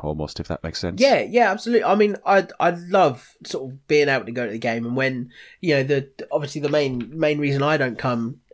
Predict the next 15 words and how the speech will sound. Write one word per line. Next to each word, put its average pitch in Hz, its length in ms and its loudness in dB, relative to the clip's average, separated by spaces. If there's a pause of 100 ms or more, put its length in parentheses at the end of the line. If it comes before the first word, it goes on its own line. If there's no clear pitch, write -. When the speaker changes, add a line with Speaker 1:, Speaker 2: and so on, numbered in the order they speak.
Speaker 2:
is, 131 520 0 (680)
you 180 140 -2
know, 139 120 2 (600)
obviously 131 340 0
it's - 160 -4
tough 135 240 0
being 123 160 0
a 120 60 -2
student, 123 540 -2 (100)
um, 117 500 0 (380)
and 139 180 2
a 123 40 -2
musician. 120 580 -2
<laughs> - 80 -20 (840)
Uh, 135 440 2